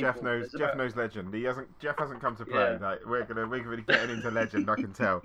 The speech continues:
Speaker 2: <laughs>
Speaker 1: which is exciting. But before we get
Speaker 2: Absolutely.
Speaker 1: there, uh, baftas. So yes, as I mentioned before, the baftas were last night. Um, I'm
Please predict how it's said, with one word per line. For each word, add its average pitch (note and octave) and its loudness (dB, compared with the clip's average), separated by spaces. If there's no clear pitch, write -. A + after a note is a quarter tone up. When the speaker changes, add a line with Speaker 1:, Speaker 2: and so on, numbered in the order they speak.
Speaker 2:
<laughs> - -8
Speaker 1:
which C#3 -4
is C#3 -2
exciting. B2+ 8
But C3+ 2
before F3+ 4
we F3 6
get E3+ 4
Speaker 2:
Absolutely. G#2+ 0
Speaker 1:
there, G2 2
uh, B2+ 4
baftas. D#3+ 4
So C3+ -4
yes, D3 -2
as C3+ -10
I C#3+ -8
mentioned C#3 -12
before, B2+ -8
the A#2+ -8
baftas C3 -4
were A2 -10
last G2 -6
night. A2 -4
Um, D3 0
I'm - -14